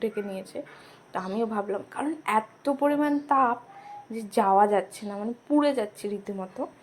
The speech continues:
তো এদিকে মা জয়াকে বারবার ঢেকে ঢেকে দিচ্ছিল, তো ও তো ঢাকার মেয়ে নয়, তো বারবার বেরিয়ে আসছে। তো গরমে আমি এভাবে মুখ ঢাকে,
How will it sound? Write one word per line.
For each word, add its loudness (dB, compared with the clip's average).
তো 2
এদিকে 0
মা 0
জয়াকে 0
বারবার 2
ঢেকে -4
ঢেকে -4
দিচ্ছিল, -10
তো -8
ও -6
তো -4
ঢাকার -2
মেয়ে -6
নয়, -10
তো -16
বারবার 2
বেরিয়ে -2
আসছে। -10
তো -4
গরমে 4
আমি -6
এভাবে -6
মুখ -2
ঢাকে, -2